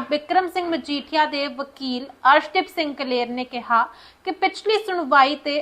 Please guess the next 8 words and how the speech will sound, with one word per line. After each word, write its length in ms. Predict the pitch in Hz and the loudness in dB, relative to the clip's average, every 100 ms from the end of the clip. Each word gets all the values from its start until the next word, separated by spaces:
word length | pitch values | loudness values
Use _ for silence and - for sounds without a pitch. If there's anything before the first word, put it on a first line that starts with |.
| - | -2
ਅਦਾਲਤ 580 | 262 233 254 254 302 302 | -2 8 8 8 4 -2
ਨੇ 240 | 277 247 269 | -4 -4 -4
ਸਰਕਾਰ 600 | 285 277 - 240 247 247 | -6 -6 4 6 6 4
ਨੂੰ 180 | 240 262 196 | -6 -8 -4
ਦੋ 280 | 233 262 - | -4 0 0
ਹਫ਼ਤਿਆਂ 560 | 254 240 - 339 339 | 0 -2 -4 0 0
ਦੇ 160 | 311 294 - 247 | 0 -2 -2 -2
ਅੰਦਰ 340 | 233 226 240 | -2 -2 -4